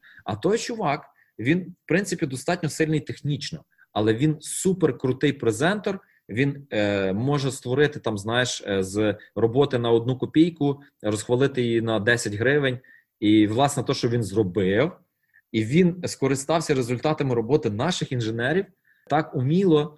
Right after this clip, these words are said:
що це виглядало, нібито основний кусок роботи затащив він. І я тобі скажу, що ми якраз оце, цей момент проморгали, і ми втратили частину інженерів на тому проєкту, і, і наслідок втратили частину бізнесу.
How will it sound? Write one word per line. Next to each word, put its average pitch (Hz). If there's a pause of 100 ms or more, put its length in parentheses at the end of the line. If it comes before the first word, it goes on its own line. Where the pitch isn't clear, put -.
(160)
що -
це 156
виглядало, 143
нібито 135
основний 127
кусок 127
роботи 123
затащив 113
він. 107 (500)
І 113
я 117
тобі 143
скажу, 131
що - (600)
ми 123
якраз 131
оце, 123
цей 131
момент 123
проморгали, 110 (480)
і 104
ми 127
втратили 143
частину 151
інженерів 156
на 110
тому 87
проєкту, 82
і, 90
і 104
наслідок 117
втратили -
частину -
бізнесу. -